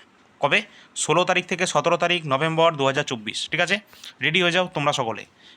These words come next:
পিএসসি ক্লার্কশিপের জন্য আমরা প্রিভিয়াস ইয়ার কোশ্চেনগুলো সব কিছু নিয়ে আলোচনা করে দেবো আমাদের চ্যানেল অল ইন্ডিয়া র্যাঙ্কার্সের মাধ্যমে।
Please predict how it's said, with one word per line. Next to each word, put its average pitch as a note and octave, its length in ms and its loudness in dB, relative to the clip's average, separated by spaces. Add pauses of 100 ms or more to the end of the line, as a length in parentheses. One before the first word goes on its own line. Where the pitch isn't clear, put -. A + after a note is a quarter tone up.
পিএসসি D#3+ 220 -2
ক্লার্কশিপের E3 440 0
জন্য F3+ 200 0
আমরা E3+ 140 0
প্রিভিয়াস D3+ 300 -2
ইয়ার E3 120 0
কোশ্চেনগুলো D#3 400 -4
সব C#3+ 180 -2
কিছু D#3 160 -8
নিয়ে D#3+ 140 -4
আলোচনা C#3+ 300 -2
করে C#3+ 140 -2
দেবো D#3+ 140 2
আমাদের C3+ 260 2
চ্যানেল D3+ 280 2
অল C3 120 0
ইন্ডিয়া B2+ 220 0
র্যাঙ্কার্সের B2 360 0
মাধ্যমে। B2+ 360 0